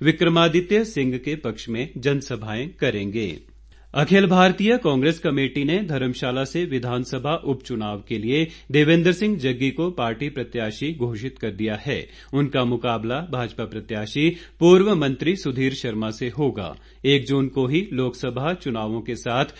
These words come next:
प्रदेश की छह विधानसभा सीटों पर उपचुनाव होने हैं।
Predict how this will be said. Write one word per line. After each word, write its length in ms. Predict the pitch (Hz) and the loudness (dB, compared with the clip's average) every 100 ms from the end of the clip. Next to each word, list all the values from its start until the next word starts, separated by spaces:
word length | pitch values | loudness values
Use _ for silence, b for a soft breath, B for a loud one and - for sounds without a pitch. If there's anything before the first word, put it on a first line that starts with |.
| B - | B 4
प्रदेश 360 | 160 175 185 | 8 10 10
की 200 | 185 202 | 6 0
छह 280 | 220 - 165 | 0 0 0
विधानसभा 640 | 147 127 120 127 131 120 160 | 2 0 -2 -4 -4 -4 -4
सीटों 400 | 175 117 113 117 | -4 -6 -4 -6
पर 200 | 120 143 | -4 -6
उपचुनाव 600 | - 131 131 117 107 113 151 | -4 -4 -4 -4 -4 -6 -6
होने 340 | 135 104 98 | -6 -4 -4
हैं। 220 | 147 104 | -4 -6